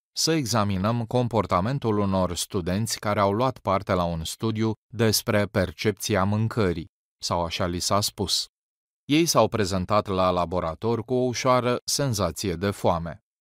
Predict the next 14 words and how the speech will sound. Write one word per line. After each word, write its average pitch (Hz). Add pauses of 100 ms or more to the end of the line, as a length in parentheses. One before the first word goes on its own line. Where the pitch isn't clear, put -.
(300)
Li 110
se 98
solicitase 101
să 117
nu 131
mănânce 110
nimic 92
în 110
cele 92
trei 123
ore 95
de 98
dinaintea 92
programării. 98